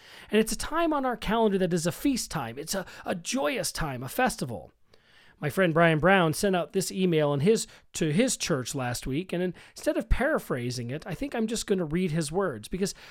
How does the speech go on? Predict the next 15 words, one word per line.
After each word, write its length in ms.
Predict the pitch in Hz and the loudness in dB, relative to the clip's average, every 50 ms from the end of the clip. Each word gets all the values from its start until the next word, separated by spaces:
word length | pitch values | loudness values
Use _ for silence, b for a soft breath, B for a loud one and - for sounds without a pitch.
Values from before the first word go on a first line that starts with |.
| B B | B B
they're 160 | 185 190 170 | 0 0 0
so 500 | - - - - 254 254 269 277 277 247 | 0 -2 -2 0 0 2 2 2 0 -2
fitting 640 | - - - - - - 269 254 214 151 127 127 - | -8 -12 -20 -10 -4 -2 -2 0 0 -2 -2 -4 -8
for 200 | - - 180 160 | -4 -2 0 0
our 120 | 156 165 | 2 2
minds 460 | 180 214 226 202 165 127 117 117 - | 2 2 2 2 0 -2 -4 -8 -10
for 100 | - - | -12 -12
this 180 | 151 151 135 - | -10 -8 -6 -6
season 520 | - - 233 226 226 196 156 147 110 110 | -4 -4 -2 -2 0 0 -2 -4 -4 -6
and 160 | 120 123 143 B B B B B B B | -6 -8 -10 B B B B B B B
what 180 | B - - - | B -2 0 0
we're 100 | 170 151 | 0 0
gonna 180 | 165 151 139 | 0 0 0
study 340 | - - - 175 156 139 120 | 0 0 0 0 0 0 0
today. 480 | 113 - 135 131 139 135 95 67 - | -4 -4 -4 -4 -4 -4 -6 -10 -14